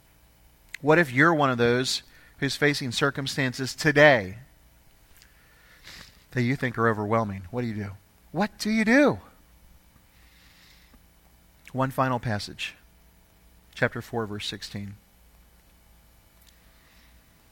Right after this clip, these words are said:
"So we do not lose heart.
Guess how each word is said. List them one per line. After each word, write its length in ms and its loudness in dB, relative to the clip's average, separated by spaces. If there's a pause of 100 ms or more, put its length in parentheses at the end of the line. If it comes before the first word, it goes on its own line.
(1500)
"So 200 -10
we 100 -4
do 140 -6
not 200 -2
lose 200 -8
heart. 420 -10